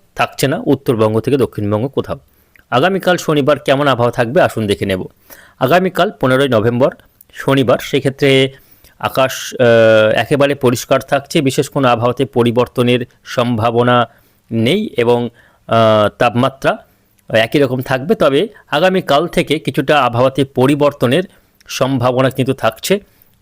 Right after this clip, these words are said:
কেমন পরিবর্তন আগামীকাল থেকে হবে দেখে নেব। আগামীকাল থেকে তাপমাত্রা কিছুটা বাড়তে পারে, তাপমাত্রা টেম্পারেচার কিছুটা বাড়বে, ফলে শীতের আমেজে সামান্য ভাঁটা পড়তে পারে। কেননা একটি ঘূর্ণাবর্ত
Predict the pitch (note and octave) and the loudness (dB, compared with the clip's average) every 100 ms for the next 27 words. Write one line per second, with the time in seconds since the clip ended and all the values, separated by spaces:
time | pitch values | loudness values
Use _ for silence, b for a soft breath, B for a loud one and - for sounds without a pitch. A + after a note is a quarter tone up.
0 | - D#3 A3+ G#3 E3+ C#3 D3 - D#3 C3 | -2 0 0 0 0 2 0 0 -2 0
1 | C#3 C3 C3+ C3 C3 C3 A#2+ D#3 A#2 - | 0 2 -2 0 -2 0 0 0 -2 -2
2 | G2 F#2+ B2 D#3 D3 D#3+ E3+ E3 - C#3 | -2 0 0 0 0 -2 -2 -4 -2 -4
3 | C3 E3+ A3 - D#3 F3+ D#3 D3 C#3+ F#3+ | -2 0 -2 0 -2 0 -4 -2 0 0
4 | B2 A2 E3+ - - A#2 G2 F#2 - - | -2 -2 -2 -2 -6 -2 -2 -2 -8 -6
5 | C3 D#3+ F#3+ - A3 A#3+ B B B B | -2 0 -2 0 -2 -2 B B B B
6 | - D#3+ D#3+ F3+ F3 D#3+ D3 D#3+ D3 D3+ | -4 -2 2 0 2 -2 0 -2 0 0
7 | F3+ E3 D3 - G3+ A#3 G3+ C#3+ C3 A2 | 0 -2 -2 -2 -2 0 2 2 0 -4
8 | - C3 B2+ A2+ F2+ - C3 F#3 F#3 F#3 | -2 0 0 0 -4 -6 -2 -2 0 -2
9 | - F#3+ G3 A3 - b b b _ - | -2 -2 0 -2 -6 b b b _ -4
10 | D3+ G#3+ G3 - b b b b C#3+ C3+ | -2 0 -2 -6 b b b b -4 -2
11 | C3+ A#2 C#3+ F3+ E3+ F3+ - F3+ | -2 0 2 2 2 0 0 -2